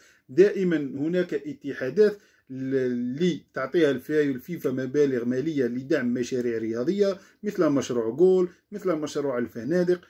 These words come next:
مثل مشروع المؤسسات ال-، المختصة في الشأن الرياضي، أكاديميات العلاج،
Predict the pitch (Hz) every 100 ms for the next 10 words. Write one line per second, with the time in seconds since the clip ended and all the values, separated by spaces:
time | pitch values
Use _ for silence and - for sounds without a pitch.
0 | _ 185 180 170 151 143 139 127 127 131
1 | 120 - 117 113 180 175 - _ _ -
2 | 135 135 131 120 117 127 - 160 143 139
3 | 127 135 - 131 110 104 120 175 202 190
4 | 190 - - - 170 170 151 147 143 135
5 | 131 123 113 120 160 196 185